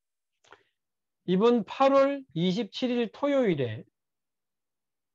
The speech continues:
이제 일 차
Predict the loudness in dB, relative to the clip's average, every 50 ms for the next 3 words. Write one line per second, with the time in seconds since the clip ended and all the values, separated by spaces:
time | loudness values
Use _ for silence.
0 | _ _ _ _ _ _ _ _ _ _ _ _ _ _ _ _ _ _ _ _
1 | _ _ _ _ _ _ _ _ _ _ _ _ _ _ _ _ _ _ _ _
2 | _ -16 -10 -2 0 0 0 0 -2 -2 0 2 2 2 0 -4